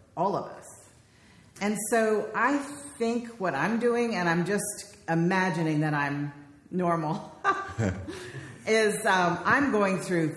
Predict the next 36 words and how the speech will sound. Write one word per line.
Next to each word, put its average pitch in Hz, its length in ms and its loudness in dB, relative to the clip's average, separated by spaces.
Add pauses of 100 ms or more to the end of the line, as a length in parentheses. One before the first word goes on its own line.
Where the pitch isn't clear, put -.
(140)
phases 135 460 0 (640)
of 160 300 -2
dealing 170 300 2
with - 80 -6
this. - 140 -10 (120)
Sometimes 233 640 0 (180)
I'm 185 340 0
just, 170 240 -4
like, 170 260 -2
in 185 120 0
the 160 80 0
hero 170 640 0
phase, 143 360 -4
which 151 200 -6
we 175 160 0
all 165 220 4
get - 260 -2
to 143 260 -6
for 160 100 -4
Sunday 151 340 -2
morning, 170 340 0 (240)
so 254 180 0
we 240 80 4
can 240 160 0
keep 226 220 -8
the 202 100 -4
flame 185 340 0
going 175 360 2
here 127 560 0 (200)
<laughs> - 40 -18
for 175 160 2
us 170 180 0
all 160 400 2
on 156 300 -2
Sunday 165 240 0
morning. 147 500 0